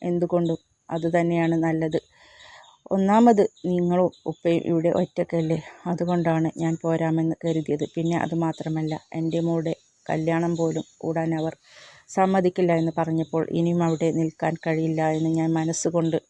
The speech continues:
കടുത്ത ഒരു തീരുമാനം എടുക്കുകയായിരുന്നു. അതുകൊണ്ടാണ് ഞാൻ പോന്നത്"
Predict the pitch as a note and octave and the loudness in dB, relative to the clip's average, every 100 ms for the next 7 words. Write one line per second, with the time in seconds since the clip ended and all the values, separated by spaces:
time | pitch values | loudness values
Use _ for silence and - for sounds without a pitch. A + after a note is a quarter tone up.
0 | _ - D3+ E3 - F3 E3 E3+ E3 E3 | _ -6 -4 -4 0 0 0 -4 -2 -2
1 | E3 E3 E3 D3+ - D#3 D#3+ D#3 D#3 D#3 | -2 -2 -2 -4 -4 -2 0 0 0 0
2 | D#3+ - _ _ - - - - A3 B3 | -2 -6 _ _ -20 -20 -16 0 4 6
3 | A#3 F#3 E3 D#3+ - E3 E3 - D#3+ D#3+ | 6 6 4 2 -2 0 0 0 0 2
4 | D#3 | 0